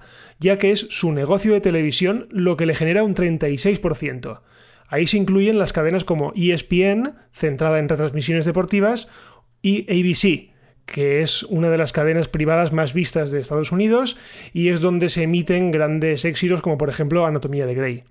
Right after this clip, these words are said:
que cada jueves, pues, tiene millones y millones de personas delante de la tele.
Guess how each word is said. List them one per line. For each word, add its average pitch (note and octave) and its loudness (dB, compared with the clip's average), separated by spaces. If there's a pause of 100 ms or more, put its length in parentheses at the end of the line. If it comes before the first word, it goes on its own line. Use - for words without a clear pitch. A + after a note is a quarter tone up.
(160)
que D3 -4
cada C3 0
jueves, C#3+ -2
pues, C3+ -6
tiene D3 -2
millones D3 -2
y D#3 0
millones D3 -4
de D3 -4
personas D3 -4 (200)
delante C3+ -2
de B2 -2
la A#2+ -6
tele. C3 -6